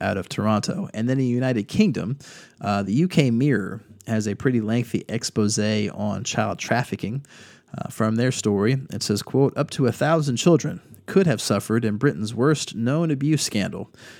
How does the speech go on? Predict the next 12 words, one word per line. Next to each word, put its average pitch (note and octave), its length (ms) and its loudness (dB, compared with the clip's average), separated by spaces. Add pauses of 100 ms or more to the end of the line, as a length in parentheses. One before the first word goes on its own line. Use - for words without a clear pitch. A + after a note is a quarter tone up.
(140)
where G2 100 -4
sex - 360 0
gangs G#2+ 500 0
targeted B2+ 480 2
girls B2+ 480 2
as G#2+ 220 -4
young A#2+ 200 0
as B2 120 0
eleven. A#2+ 440 2 (640)
The - 100 -4
rape D#3+ 300 6
hell A2 560 2